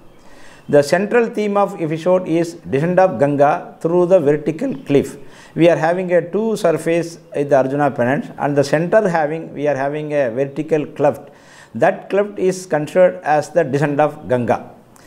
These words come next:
A tank at the bottom of the cleft and a number of small channels on the ledge suggest that the cleft was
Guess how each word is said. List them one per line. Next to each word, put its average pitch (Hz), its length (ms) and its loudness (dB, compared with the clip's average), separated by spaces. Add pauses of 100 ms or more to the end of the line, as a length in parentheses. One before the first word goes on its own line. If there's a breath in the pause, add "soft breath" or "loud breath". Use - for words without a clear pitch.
(300 loud breath)
A 151 140 4
tank 220 480 0 (100)
at 170 160 0
the 165 60 2
bottom 185 460 -2
of 185 140 -4
the 180 80 -2
cleft 135 400 -6 (300)
and 156 100 -4
a 165 80 2
number 175 280 0
of 196 220 2
small 170 360 -2
channels 151 720 -4 (280)
on 131 220 -2
the 127 100 4
ledge 110 420 0 (380 soft breath)
suggest 165 420 0
that 139 480 0
the 123 120 0
cleft 123 340 -2
was 139 420 0